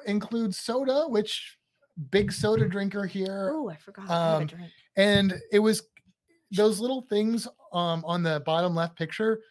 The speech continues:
Speaker 1: Those are, like, almost like mini freestyle machines, but I don't know,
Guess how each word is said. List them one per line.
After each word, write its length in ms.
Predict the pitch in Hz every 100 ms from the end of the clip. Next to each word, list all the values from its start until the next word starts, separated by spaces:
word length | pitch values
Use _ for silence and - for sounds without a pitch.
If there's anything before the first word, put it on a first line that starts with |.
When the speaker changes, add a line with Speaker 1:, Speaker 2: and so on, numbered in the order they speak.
| _ _
Speaker 1:
Those 220 | 170 180
are, 100 | 196
like, 320 | 175 160 151 - _ _
almost 320 | 160 175 190
like 140 | 170 135
mini 260 | 151 165
freestyle 540 | 160 147 156 180 175 180
machines, 420 | 185 185 190 175
but 280 | 156 143 _ _ _ _ _ -
I 80 |
don't 100 | 185
know, 240 | 160 131